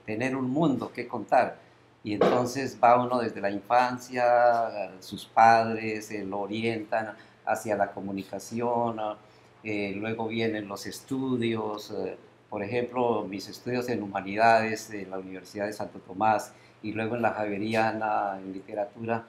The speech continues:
me consolidaron ese interés nato, ese interés, eh, natural, eh, para querer comunicar,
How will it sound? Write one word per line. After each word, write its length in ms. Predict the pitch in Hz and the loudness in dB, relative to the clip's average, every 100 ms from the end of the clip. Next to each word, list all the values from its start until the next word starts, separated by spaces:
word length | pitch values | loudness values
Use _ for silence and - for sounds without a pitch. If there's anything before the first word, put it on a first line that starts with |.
| - - _ _ | -20 -20 _ _
me 440 | 113 117 110 101 98 | -4 -2 0 0 -2
consolidaron 920 | 135 131 120 123 113 120 165 139 117 | -2 -2 -2 0 4 8 8 8 0
ese 300 | - 127 139 | -4 -6 -2
interés 580 | 127 110 - 113 120 - | -2 -2 -6 -6 -6 -6
nato, 680 | 123 113 120 120 120 135 127 | -8 0 4 4 4 -6 -8
ese 420 | 101 101 98 131 | -10 -14 -12 -8
interés, 600 | 117 104 - 104 110 110 | -6 -8 -10 -8 -8 -8
eh, 260 | 120 110 101 | -6 -6 -4
natural, 640 | 101 101 101 107 151 143 123 - - _ | -4 -4 -4 4 6 4 0 -14 -20 _
eh, 360 | 104 101 95 95 - | -8 -6 -6 -6 -2
para 360 | 101 92 87 | 0 0 -4
querer 320 | - 104 123 | -6 -4 -4
comunicar, 680 | 120 135 131 123 - 123 - | -4 -4 -2 -2 2 2 0